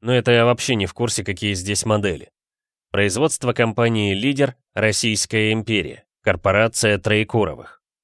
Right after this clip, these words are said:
Отложив её, распаковал мобильник. Та же компания.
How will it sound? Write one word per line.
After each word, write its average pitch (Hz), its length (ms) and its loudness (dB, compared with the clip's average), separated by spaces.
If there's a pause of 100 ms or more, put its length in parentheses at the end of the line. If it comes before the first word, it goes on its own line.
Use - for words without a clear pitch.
(380)
Отложив 120 500 0
её, 123 300 0
распаковал 131 580 0
мобильник. 107 600 -2 (400)
Та 110 160 4
же 87 140 -4
компания. 92 580 -2